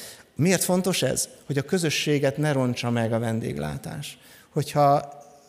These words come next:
olyan szeretettel tudod fogadni, ahogyan a vendéglátó adja,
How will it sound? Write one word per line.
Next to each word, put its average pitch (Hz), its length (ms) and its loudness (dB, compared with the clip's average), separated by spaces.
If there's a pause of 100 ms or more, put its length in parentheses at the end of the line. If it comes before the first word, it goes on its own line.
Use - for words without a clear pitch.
(140)
olyan 175 280 2
szeretettel 135 840 0
tudod 135 320 -4
fogadni, 127 760 0 (1000)
ahogyan 123 360 0
a 127 260 -2
vendéglátó 123 920 0
adja, 123 540 -4